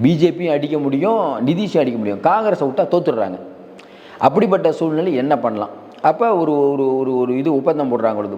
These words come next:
போன தேர்தல்ல, போன எம் எல் ஏ தேர்தல், எம் பி தேர்தல், இது நல்ல முடிவு தான். போன எம் எல் ஏ தேர்தல், எம் பி தேர்தல்ல காங்கிரஸ் நின்ன தொகுதிகள் என்ன, அவங்க வாங்கின பர்சன்டேஜ் என்ன, எந்த தொகுதியில நீங்க நிறையா வந்திருக்கீங்க? சப்போஸ் ரெண்டாவது இடத்துல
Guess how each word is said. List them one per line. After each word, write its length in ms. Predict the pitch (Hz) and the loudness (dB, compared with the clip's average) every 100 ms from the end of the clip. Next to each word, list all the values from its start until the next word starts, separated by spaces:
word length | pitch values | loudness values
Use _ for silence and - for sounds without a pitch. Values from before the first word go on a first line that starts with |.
| - | -2
போன 260 | 160 190 170 | 0 2 0
தேர்தல்ல, 520 | 165 160 135 117 - - - | 0 0 0 -4 -6 -12 -4
போன 160 | 127 117 | -2 0
எம் 180 | 120 151 | 0 0
எல் 100 | 139 | 2
ஏ 80 | 123 | 2
தேர்தல், 340 | 120 107 139 160 | 0 0 0 0
எம் 160 | 127 143 | 0 0
பி 100 | 139 | 0
தேர்தல், 360 | 120 101 101 127 | 0 0 -2 -2
இது 100 | 147 | 0
நல்ல 180 | 151 185 | 2 2
முடிவு 240 | 156 135 113 | 0 -2 -4
தான். 180 | - - - - - - | -4 -10 -20 -20 -20 -2
போன 180 | 131 123 | 0 2
எம் 220 | 123 156 | 2 2
எல் 80 | 175 | 2
ஏ 80 | 160 | 2
தேர்தல், 340 | - 131 143 165 135 | 2 0 2 0 0
எம் 100 | 143 | 0
பி 100 | 147 | -2
தேர்தல்ல 460 | 139 117 113 139 156 | 0 0 0 0 2
காங்கிரஸ் 480 | 120 143 143 135 - - - | 2 2 0 -4 -6 -10 -4
நின்ன 280 | 135 160 107 | 0 0 0
தொகுதிகள் 440 | 123 131 120 104 | 2 2 2 0
என்ன, 120 | 104 107 - - - - - - | -2 -6 -8 -18 -20 -20 -12 0
அவங்க 260 | 120 127 113 | 2 2 2
வாங்கின 280 | 139 156 131 - | 2 0 0 -2
பர்சன்டேஜ் 440 | - 143 127 101 | 0 0 0 0
என்ன, 160 | 98 95 - - - - - - - - - 113 | -4 -6 -10 -18 -20 -20 -20 -20 -18 -10 2 4
எந்த 240 | 180 220 - 170 | 6 4 2 2
தொகுதியில 380 | 151 143 185 | 0 0 -2
நீங்க 220 | 185 131 104 | -2 -2 0
நிறையா 300 | 107 135 123 | 2 4 2
வந்திருக்கீங்க? 400 | 107 95 92 92 - - - - - 143 | 0 -6 -6 -8 -10 -18 -20 -20 -2 0
சப்போஸ் 280 | 147 202 143 135 | 2 2 4 2
ரெண்டாவது 440 | - 202 196 160 131 | 4 2 2 2 2
இடத்துல 300 | 127 - | 0 0